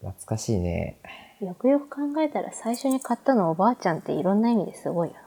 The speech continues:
Speaker 1: <laughs>
Speaker 2: ちなみに
Speaker 1: やるじゃん。
Speaker 2: Apple Watchと、とか使いこなしているのが今のおばあちゃんですね。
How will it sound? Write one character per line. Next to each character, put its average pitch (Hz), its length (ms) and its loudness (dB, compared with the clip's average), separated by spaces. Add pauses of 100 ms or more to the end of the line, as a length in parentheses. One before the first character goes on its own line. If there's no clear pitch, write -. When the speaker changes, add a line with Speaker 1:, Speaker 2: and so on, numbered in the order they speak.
(320)
Speaker 1:
<laughs> - 2500 -20
Speaker 2:
ち 247 100 -4
な 233 140 4
み 233 120 6
に 226 80 6
Speaker 1:
や - 20 6
る - 60 2
じ 202 40 4
ゃ 208 40 6
ん。 - 40 0
Speaker 2:
Apple 226 340 8
Watch 233 380 4
と、 160 300 4 (480)
と - 80 -20
か 165 140 2
使 - 240 -2
い 170 180 0
こ - 120 -2
な 175 120 2
し - 60 -12
て 170 100 -2
い - 20 2
る 156 80 -2
の 151 100 -4
が 160 100 0
今 151 200 0
の 160 80 -8 (120)
お 175 80 0
ば 170 100 2
あ 151 80 -4
ち - 80 -14
ゃ - 40 -10
ん - 40 -14
で - 80 -16
す - 120 -20
ね。 - 160 -20